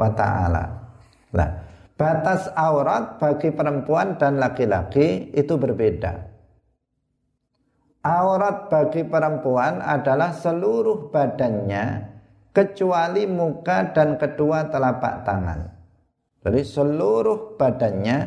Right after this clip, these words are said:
kecuali muka dan kedua telapak tangan. Muka ya seperti yang kita bahas dalam wudhu, batas-batasnya.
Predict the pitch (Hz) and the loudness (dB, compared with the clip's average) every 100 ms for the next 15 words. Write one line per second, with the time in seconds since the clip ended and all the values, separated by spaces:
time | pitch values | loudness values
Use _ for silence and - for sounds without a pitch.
0 | - - - - 175 - 151 123 147 175 | -8 -16 -6 -4 -2 0 0 0 0 -2
1 | 147 123 107 120 120 156 - - 117 113 | 0 -2 0 0 0 0 -4 0 0 0
2 | 98 107 123 131 - 92 92 110 120 143 | -2 0 0 0 -2 0 2 2 2 0
3 | - - - 101 92 87 - 87 - - | -6 -16 -4 0 2 0 -2 -8 -12 -20
4 | _ _ _ _ _ _ _ 120 123 120 | _ _ _ _ _ _ _ 0 0 0
5 | 156 190 160 110 95 87 - - - - | 0 0 2 2 0 -4 -10 -16 -10 -4
6 | 113 127 123 160 143 131 131 117 117 127 | 0 0 0 0 0 0 0 0 0 0
7 | 147 160 - - - 123 127 147 - 131 | -2 -6 -12 -16 -4 0 0 0 0 0
8 | 131 135 160 165 131 151 - 117 120 123 | 2 0 0 0 0 0 0 0 0 -2
9 | - 107 - 113 - 98 95 | 0 0 0 -2 -2 0 0